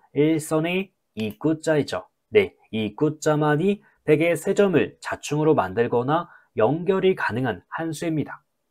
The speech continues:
지금 빠졌을 때 여기서도 실수하시는 부분이 있어요. 어떤 게 실수를 하시냐면 무턱대고 여기를 찝으면 안 됩니다.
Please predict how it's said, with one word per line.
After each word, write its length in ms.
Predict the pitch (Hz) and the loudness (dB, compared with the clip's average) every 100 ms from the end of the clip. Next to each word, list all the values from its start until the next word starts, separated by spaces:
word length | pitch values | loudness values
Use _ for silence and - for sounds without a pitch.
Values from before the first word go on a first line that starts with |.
| _ | _
지금 400 | - 196 202 190 | 0 2 2 0
빠졌을 600 | 175 190 220 233 - 117 | 0 2 2 0 0 0
때 220 | - 147 - _ _ - | 2 2 0 _ _ 4
여기서도 460 | 135 226 233 226 | 6 6 6 8
실수하시는 540 | 214 226 208 220 208 202 | 8 6 4 4 4 0
부분이 240 | 180 185 | 0 -2
있어요. 500 | 107 - 104 90 90 _ _ | -4 -2 -2 -2 -6 _ _
어떤 440 | - 123 170 214 202 | 2 4 6 4 4
게 180 | 196 180 | 2 2
실수를 320 | 208 - 170 | -2 -2 -2
하시냐면 500 | 156 165 120 131 92 _ _ _ _ _ _ _ _ _ _ | 0 0 0 -2 -6 _ _ _ _ _ _ _ _ _ _
무턱대고 540 | 170 220 233 226 220 | 0 2 6 6 8
여기를 280 | 110 185 196 | 6 6 2
찝으면 280 | 202 214 202 | 4 4 4
안 140 | 123 | 2
됩니다. 440 | 143 143 - - | 0 0 -4 -14